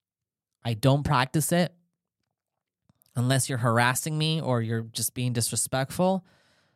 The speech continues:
But we cannot take the whole ghosting personal. We cannot go into this personal. If someone goes quiet, it's not a big d-, deal. Okay? Don't take it.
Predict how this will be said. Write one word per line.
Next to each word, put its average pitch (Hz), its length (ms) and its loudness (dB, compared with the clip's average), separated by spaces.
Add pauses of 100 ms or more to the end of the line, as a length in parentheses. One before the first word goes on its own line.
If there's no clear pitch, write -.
(280)
But 127 160 -2
we 139 120 0
cannot 147 560 -2
take 127 380 -2
the 127 120 0
whole 123 480 -2 (240)
ghosting 131 600 0 (240)
personal. 117 920 0 (300)
We 123 100 -6
cannot 143 480 -2
go 131 220 2
into 123 480 -4
this 120 180 -4
personal. 117 680 -4 (640)
If - 60 -14
someone 147 320 0
goes 147 220 2
quiet, 143 540 0
it's - 180 -10
not 123 160 -4
a 123 80 2
big 120 340 -2
d-, 120 140 -6
deal. 120 580 -4 (800)
Okay? 135 520 -2 (720)
Don't 127 340 -2
take 123 320 -6
it. 120 220 -6